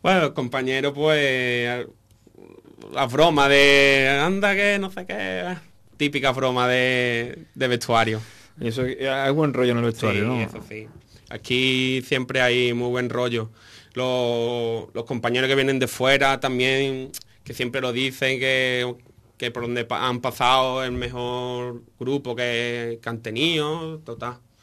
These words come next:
Speaker 1: Int-, nosotros intentamos, los más veteranos, intentamos que, que se sientan bien los que vengan de fuera y yo creo que los tratamos bien, creo.
Speaker 2: Ujú. Eh, a ver, como segundo míster de los infantiles, este año, claro, es que venimos de un año,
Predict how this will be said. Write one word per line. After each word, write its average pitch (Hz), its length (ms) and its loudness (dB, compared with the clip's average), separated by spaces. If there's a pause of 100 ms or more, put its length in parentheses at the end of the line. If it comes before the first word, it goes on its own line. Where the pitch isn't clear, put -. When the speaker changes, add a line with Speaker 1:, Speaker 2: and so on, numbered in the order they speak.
(220)
Speaker 1:
Int-, - 360 -12
nosotros 131 340 -2
intentamos, 143 500 0
los 143 80 2
más 135 220 0
veteranos, 147 460 4
intentamos 147 500 -2
que, 143 540 2 (920)
que 139 200 6
se 139 160 0
sientan 139 400 0
bien 160 260 4
los 160 240 4
que 160 120 -2
vengan 156 280 4
de 147 80 2
fuera 147 440 4
y 127 640 2
yo 123 140 -4
creo 135 160 -2
que 143 80 0
los 139 180 2
tratamos 117 380 -2
bien, 123 200 -2
creo. 117 260 -2
Speaker 2:
Ujú. 110 120 -6 (680)
Eh, 131 320 0
a 127 80 0
ver, 160 160 4
como 165 200 2
segundo 170 360 2
míster 185 300 4
de 180 180 6
los 180 180 4
infantiles, 139 880 0 (380)
este - 220 -8
año, 175 400 2
claro, 175 260 2
es - 80 -2
que - 160 0
venimos 175 360 2
de 165 80 -2
un 175 120 2
año, 143 380 2